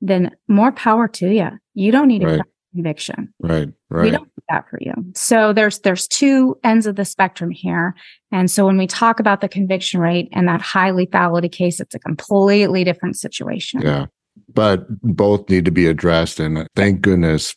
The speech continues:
Speaker 2: because of your work, much of it is being addressed
Speaker 1: Yeah.
Speaker 2: in Montgomery County.
Speaker 1: Yeah. And I think that education about, and that was one of the things that really kind of took root with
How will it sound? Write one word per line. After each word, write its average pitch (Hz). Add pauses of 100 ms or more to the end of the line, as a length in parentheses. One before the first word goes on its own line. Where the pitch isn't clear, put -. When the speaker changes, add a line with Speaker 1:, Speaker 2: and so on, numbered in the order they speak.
Speaker 2:
because 90
of 90
your 78
work, 78 (240)
much 87
of 80
it 80
is 92
being 78
addressed 71 (360)
Speaker 1:
Yeah. 214
Speaker 2:
in 85
Montgomery 78
County. 73 (140)
Speaker 1:
Yeah. 196
And 240
I 240
think 277
that 254
education 240
about, 208
and 214
that 233
was 240
one 247
of 277
the 262
things 214
that 202
really 233
kind 226
of 196 (360)
took 247
root 220
with 196